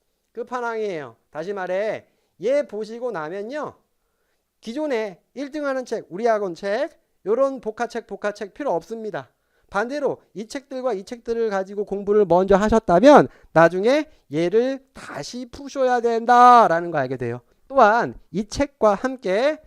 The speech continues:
엘씨와 알씨가 시리즈 풀세트를 구성하고 있는데 선생님이요. 요 책 내면서 우리 회사 안 된다면 다른 회사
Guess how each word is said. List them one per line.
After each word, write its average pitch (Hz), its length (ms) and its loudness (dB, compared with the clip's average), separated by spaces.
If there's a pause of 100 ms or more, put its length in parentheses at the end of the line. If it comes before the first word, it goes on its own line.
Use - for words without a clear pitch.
(360)
엘씨와 247 460 -2
알씨가 208 420 -4
시리즈 233 360 -8
풀세트를 262 600 -10
구성하고 185 500 -4
있는데 175 460 0 (540)
선생님이요. 202 1000 0 (340)
요 247 100 -4
책 294 180 -8
내면서 214 600 -6 (160)
우리 220 200 -10
회사 226 380 -2
안 160 120 -8
된다면 240 720 -2
다른 294 320 -4
회사 165 240 -12